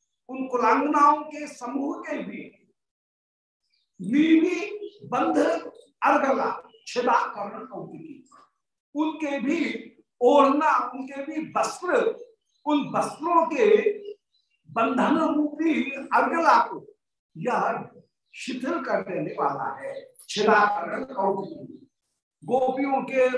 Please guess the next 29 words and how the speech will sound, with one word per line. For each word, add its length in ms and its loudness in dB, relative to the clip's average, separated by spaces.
को 120 4
इस 220 -12
वंशी 440 0
निनाद 520 -2
का 140 -4
श्रवण 500 -8
करके 420 -4
अपने 380 2
ओढ़ना 480 4
का 160 0
भी 220 -10
ध्यान 300 -6
नहीं 200 -8
रहता 280 0
है, 240 0
कहाँ 320 2
ओढ़ना 400 2
जा 100 2
रहा 280 2
है, 200 0
कहाँ 360 -8
उनकी 760 -10
चोटी 380 6
खुली 300 -2
हुई 120 2
चली 300 -2
जा 180 4
रही 240 0
है, 100 -2